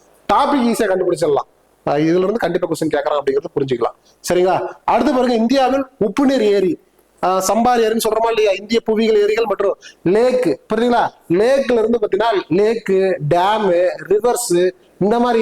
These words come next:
ஏரியால இருந்து ஒரு கொஸ்டின் வந்து கேக்குறாங்கிறத புரிஞ்சுக்கங்க. இங்க பாருங்க, பசுமை புரட்சியின் தாக்கம், உணவு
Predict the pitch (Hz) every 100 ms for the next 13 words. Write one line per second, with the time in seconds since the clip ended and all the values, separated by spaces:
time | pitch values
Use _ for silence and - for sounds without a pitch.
0 | 220 226 214 196 208 214 190 180 190 165
1 | 220 220 - 190 190 180 170 160 165 170
2 | 165 170 254 - - - 196 226 233 240
3 | 190 196 262 220 226 208 190 233 202 -
4 | 233 330 - - - 196 254